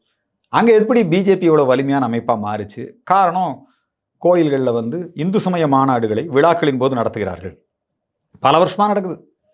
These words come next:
அப்போ அறநிலையத்துறை கோயில்ல நடைபெறக்கூடிய விழாக்களிலும் இந்து சமய மாநாடுகளை நடத்துகிறார்கள். அதுல பி ஜே பி லீடர்ஸ் எல்லாம் வந்து பங்கெடுத்துக்கிறாங்க. இந்து அமைப்பு ஆர் எஸ் எஸ் லீடர்ஸ் எல்லாம் பங்கெடுத்துக்கிறாங்க.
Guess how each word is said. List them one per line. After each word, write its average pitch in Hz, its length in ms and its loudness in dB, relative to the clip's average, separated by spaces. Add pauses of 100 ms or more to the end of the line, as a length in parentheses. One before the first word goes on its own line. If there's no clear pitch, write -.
(800)
அப்போ 226 420 4 (560)
அறநிலையத்துறை 262 640 2
கோயில்ல 214 460 2
நடைபெறக்கூடிய 185 640 -2
விழாக்களிலும் 160 540 0
இந்து 233 180 -4
சமய 202 260 -6
மாநாடுகளை 147 520 -4
நடத்துகிறார்கள். 110 720 -6 (440)
அதுல 214 280 4
பி 190 180 -2
ஜே 170 160 -2
பி 165 100 -6
லீடர்ஸ் 135 280 -4
எல்லாம் 131 240 -2
வந்து 131 80 -6 (120)
பங்கெடுத்துக்கிறாங்க. 104 540 -4
இந்து 117 280 -2
அமைப்பு 107 320 -4
ஆர் 104 180 -2
எஸ் 101 120 -12
எஸ் 98 160 -16
லீடர்ஸ் 101 260 -10
எல்லாம் 104 200 -12
பங்கெடுத்துக்கிறாங்க. 95 680 -14